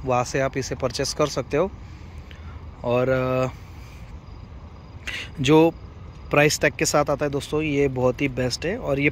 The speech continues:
plug and play है। उसके बाद में अगर ये जो light है, इससे आप, अगर आपको remove करना है और फिर बाद में आपको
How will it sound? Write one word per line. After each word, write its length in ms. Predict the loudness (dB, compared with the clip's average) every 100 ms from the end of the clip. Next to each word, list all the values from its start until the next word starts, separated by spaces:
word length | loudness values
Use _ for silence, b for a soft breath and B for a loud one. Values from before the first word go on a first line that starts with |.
| 4
plug 160 | 4 6
and 160 | 2
play 200 | 2 0
है। 140 | 0 -2 -8 -14 -14 -14 B B B B B B B -14 -14 -14 -14 -14 -14 B B B B -12 -12 B B B B B B -8 -8 -14 -14 -14 -10 -6
उसके 220 | 2 6
बाद 200 | 6 6
में 260 | 2 -2 -6 -8 -6
अगर 340 | 2 4 6 6 6 6 4 -2 -14 -16 -14 -12 -12 -14 -12 -12 B B B B B -8 4
ये 180 | 6 8
जो 300 | 6 4 2
light 340 | 4 6 6
है, 120 | 0 -2 -6
इससे 220 | 0 4
आप, 140 | 4
अगर 200 | 4 2
आपको 320 | 2 4 4 4
remove 340 | 4 0 0
करना 320 | 2 2 2
है 80 | -2
और 160 | -2 -2
फिर 200 | 0 4
बाद 180 | 4
में 100 | 4
आपको 220 | 0 0